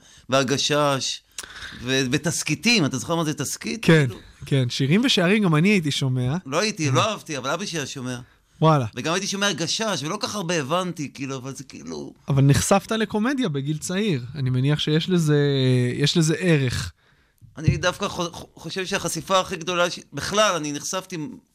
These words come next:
Speaker 1: הכל היה, הכל היה אצלי מאוחר מאוד.
Speaker 2: מהמם.
Speaker 1: אני חושב שממש נחשפתי לקומדיה זה דווקא עם טל, שהוא, הוא הכיר לי את מונטי פייתון, נגיד. אתה יודע, באמת, באתי מנהריה.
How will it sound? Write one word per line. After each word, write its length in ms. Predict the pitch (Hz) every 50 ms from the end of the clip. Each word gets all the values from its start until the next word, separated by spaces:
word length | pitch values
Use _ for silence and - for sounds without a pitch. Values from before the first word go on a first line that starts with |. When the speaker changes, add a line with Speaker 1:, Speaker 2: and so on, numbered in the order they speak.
| _ _ _ -
Speaker 1:
הכל 300 | 117 - - 202 196 190
היה, 120 | 190 180
הכל 280 | 156 165 - 180 196 190
היה 100 | 190 175
אצלי 180 | - - 175
מאוחר 440 | 156 147 143 131 - - 196 190 170
מאוד. 360 | 151 135 131 131 131 120 117 - _ _ _ -
Speaker 2:
מהמם. 380 | 156 143 131 131 151 170 202 214 -
Speaker 1:
אני 80 | 135 131
חושב 120 | 135 180
שממש 680 | 170 185 165 151 139 147 156 180 202 185 - - - 175
נחשפתי 460 | 170 147 123 - - 180 185 - 185
לקומדיה 260 | 160 151 160 165 165
זה 80 | 147 131
דווקא 220 | 143 135 - 151
עם 140 | 139 135 131
טל, 380 | 127 165 180 180 165 143 135 127 - _ _ _ _ _ _
שהוא, 160 | - - 143 143 123 -
הוא 100 | - 139 135
הכיר 180 | - - 180
לי 60 | 175
את 80 | 165 156
מונטי 240 | 160 170 165 160 147
פייתון, 420 | - 185 180 185 170 - 156 131
נגיד. 320 | 123 120 104 117 123 127 135
אתה 120 | 127 165
יודע, 100 | 185 202
באמת, 220 | 135 143 165 165
באתי 240 | 127 143 160 165 180
מנהריה. 600 | 165 170 160 156 151 147 135 123 139 139 135 135